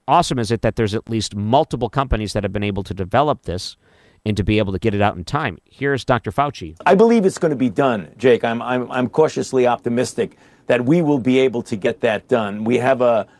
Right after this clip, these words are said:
Speaker 2: you know, a system, uh, the distribution system led by General Gus Perna, who is gonna be responsible for getting the material there. Obviously, locally, once they get them there, they're gonna have to be able to distribute,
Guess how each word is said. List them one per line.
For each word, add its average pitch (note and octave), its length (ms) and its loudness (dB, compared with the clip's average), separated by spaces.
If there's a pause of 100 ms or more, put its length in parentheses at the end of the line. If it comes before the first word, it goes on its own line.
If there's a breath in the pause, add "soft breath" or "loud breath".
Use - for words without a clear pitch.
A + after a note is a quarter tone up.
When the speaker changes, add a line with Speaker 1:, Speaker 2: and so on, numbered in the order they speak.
(160 soft breath)
Speaker 2:
you C3+ 140 0
know, B2 160 2
a - 40 0
system, D3+ 580 -2
uh, A#2 340 2 (180)
the B2 160 0
distribution C3+ 760 -2
system B2+ 400 -4
led B2+ 220 2
by A#2 280 0 (280 soft breath)
General B2 360 2
Gus A#2+ 320 -2
Perna, B2+ 500 -2 (500 soft breath)
who D3+ 180 2
is B2 100 2
gonna C3+ 180 0
be C3 120 2
responsible B2 680 0
for B2 140 -2
getting C3+ 340 0
the B2 60 0
material B2 640 0
there. A#2 280 2
Obviously, C3+ 580 -2
locally, A#2 640 0
once B2+ 380 -4
they A#2+ 160 0
get C#3 300 0
them A2+ 180 0
there, A2 280 2
they're A2 100 0
gonna A2+ 180 -4
have A#2+ 160 -6
to A#2 80 -4
be A#2+ 160 0
able A2+ 180 0
to G#2+ 100 -8
distribute, B2 560 0